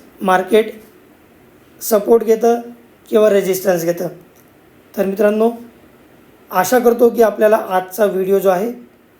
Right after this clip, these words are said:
तोसुद्धा आवडला असेल आणि जर आपल्याला मी दिलं ज्ञा-, मी दिलेलं ज्ञान आवडलं असेल तर हक्काने आपल्या या YouTube चॅनलला सबस्क्राईब करा, बेल आयकॉन प्रेस करा, जेणेकरून तुमच्यापर्यंत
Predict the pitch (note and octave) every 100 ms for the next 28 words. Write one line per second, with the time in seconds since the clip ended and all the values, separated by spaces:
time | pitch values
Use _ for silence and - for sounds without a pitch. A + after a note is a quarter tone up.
0 | - A3+ G#3 G#3 G#3+ F#3 F3+ F3+ G3 G3+
1 | G3+ A3 A3+ - _ _ - A3+ G3 G#3+
2 | A#3 - F3+ - G3+ G#3 G#3+ G3+ G#3 G3+
3 | G3+ G3 G3 G3 G3 - F#3+ G#3+ G#3 G3+
4 | G3+ E3+ F#3 F3 - - _ _ F#3 G3
5 | G#3+ G#3 A3+ A#3 - - _ _ _ _
6 | - G#3 - - - _ - G3 - C4+
7 | B3 B3 A3 A3 G#3+ G#3 G#3 G3 G3 G#3
8 | - G3+ F#3+ F#3 F#3 G3 F#3+ - A3 A3
9 | A3+ G#3+ A3 - - _ F#3+ G3 F#3 F#3+
10 | G3 F3 G#3 G3+ A3 G3+ G3+ - - _
11 | - G3 G3+ G3+ G#3+ A3 - - _ -
12 | G#3 G#3 A3 A3 G#3 G3